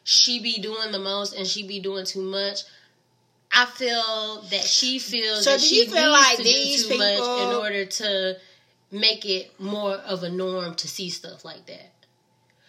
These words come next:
Speaker 1: 'Cause the more outrageous you see it, the more outrageous it is,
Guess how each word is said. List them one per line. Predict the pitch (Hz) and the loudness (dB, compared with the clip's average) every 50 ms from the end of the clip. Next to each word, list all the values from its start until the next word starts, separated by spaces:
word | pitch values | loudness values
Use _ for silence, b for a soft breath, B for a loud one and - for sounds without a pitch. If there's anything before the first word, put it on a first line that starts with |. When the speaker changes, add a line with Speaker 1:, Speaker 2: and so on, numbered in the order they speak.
| _ - | _ -6
Speaker 1:
'Cause | - 247 240 190 | -2 -2 -2 0
the | 214 208 | -2 -2
more | 208 214 240 285 302 269 233 233 | 0 2 2 4 4 6 6 6
outrageous | 240 214 190 170 196 233 285 285 262 294 277 247 233 254 | 6 4 4 2 2 2 2 2 0 -4 -4 -4 -4 -4
you | 269 269 | -4 -4
see | 262 - - - 262 262 262 254 254 254 254 247 | -4 -6 -6 -4 -2 -2 -2 -2 -2 -4 -4 -6
it, | - - _ - | -8 -14 _ -14
the | 202 190 202 | -10 -8 -2
more | 208 254 302 330 - 311 | 0 2 2 2 2 4
outrageous | 262 262 240 214 220 254 294 285 285 269 247 | 4 2 2 2 0 -2 0 0 -2 -4 -4
it | 262 247 | -4 -4
is, | 254 254 247 247 240 233 233 | -4 -2 -2 -2 -2 -4 -6